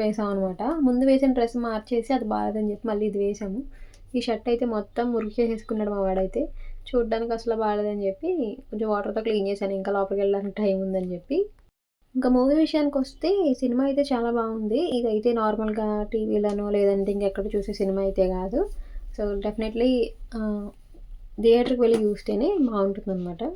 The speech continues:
సినిమాని అయితే చాలా క్రియేటివ్‌గా తీశారు, బాగుంది మూవీ అయితే. ఇంకా త్రీ డీ ఎఫెక్ట్ని మేము చూడడం ఫస్ట్ టైమ్ అనమాట. నేను ఇప్పటివరకు త్రీ డీ ఎఫెక్ట్ని చూడలేదు. స్పెట్స్ తీసి చూస్తేనేమో ఏదో బ్లర్ అయినట్టు అలా కనిపిస్తుంది,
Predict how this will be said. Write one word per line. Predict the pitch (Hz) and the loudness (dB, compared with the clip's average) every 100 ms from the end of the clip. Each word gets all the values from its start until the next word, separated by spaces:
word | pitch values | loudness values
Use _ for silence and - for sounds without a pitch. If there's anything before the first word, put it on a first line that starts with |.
| - _ _ _ _ - | -12 _ _ _ _ 0
సినిమాని | 285 294 359 | 4 10 10
అయితే | 330 381 381 | 10 8 6
చాలా | 302 294 | 4 4
క్రియేటివ్‌గా | 277 262 277 277 285 | 8 8 8 6 6
తీశారు, | 269 240 247 226 294 262 | 6 6 4 6 6 6
బాగుంది | 214 220 226 220 | 6 4 2 2
మూవీ | 220 208 208 | 2 2 4
అయితే. | 196 226 339 403 | 4 4 4 4
ఇంకా | 262 247 | 4 4
త్రీ | 262 254 | 4 6
డీ | 269 277 | 6 6
ఎఫెక్ట్ని | 277 - 302 370 285 | 2 2 6 8 8
మేము | 247 247 240 226 220 | 6 6 4 4 4
చూడడం | 240 220 226 254 | 6 6 4 2
ఫస్ట్ | 226 240 | 0 2
టైమ్ | 254 240 | 2 2
అనమాట. | 214 190 185 240 370 262 | 2 -2 0 0 0 2
నేను | 233 226 | 2 4
ఇప్పటివరకు | 220 220 240 | 2 2 6
త్రీ | 226 | 6
డీ | 214 | 6
ఎఫెక్ట్ని | 220 220 226 214 | 0 -2 -4 -2
చూడలేదు. | 208 202 202 196 359 - - - - _ _ _ | 0 0 0 2 0 -2 -16 -18 -20 _ _ _
స్పెట్స్ | - 277 262 - | 2 4 4 4
తీసి | 330 311 302 | 4 4 4
చూస్తేనేమో | 277 269 254 247 294 262 | 4 6 4 6 6 6
ఏదో | 254 | 8
బ్లర్ | 240 226 226 | 8 6 6
అయినట్టు | 233 233 | 4 4
అలా | 233 220 226 | 2 2 -2
కనిపిస్తుంది, | 214 233 - 208 | 2 0 2 0